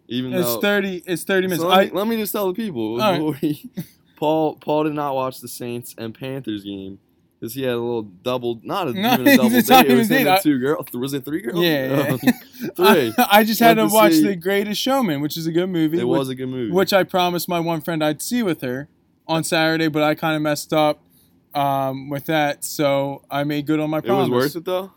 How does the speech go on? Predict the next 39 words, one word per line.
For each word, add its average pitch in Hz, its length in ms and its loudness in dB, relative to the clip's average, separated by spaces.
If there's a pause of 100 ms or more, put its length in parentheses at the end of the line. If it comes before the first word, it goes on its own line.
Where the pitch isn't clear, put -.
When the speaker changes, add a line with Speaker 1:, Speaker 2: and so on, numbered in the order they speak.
(420)
Speaker 2:
I 165 140 -2
mean, 160 420 -2 (300)
yeah. 123 100 -2
Speaker 1:
Everyone, 147 300 2
everyone's 139 420 -2
been, 123 220 -6
like, 113 200 -4 (600)
praising 135 380 -6
this 107 180 -8
movie. 127 160 -6
Speaker 2:
Oh, 254 140 6
yeah, 214 260 4
it's 180 160 0
a, 190 140 -6
it's 185 120 -4
a 196 60 -6
good 190 160 -4
movie. 180 200 -4
I'm 170 120 -2
not 196 160 0
a - 20 -4
big 170 180 -2
musical 170 440 -4
guy, 131 340 -2 (380)
but 147 180 2
it, 151 220 -2
it 151 120 0
was 160 200 -2
good. 156 460 0 (100)
Um, 127 580 -6 (180)
I 143 400 -2
did 160 300 -2
do 156 340 2
a, 139 420 -6
uh, 123 320 -4 (380)
deprivation 156 840 0
tank 147 460 -4 (120)
type 147 360 -4
deal, 143 460 -2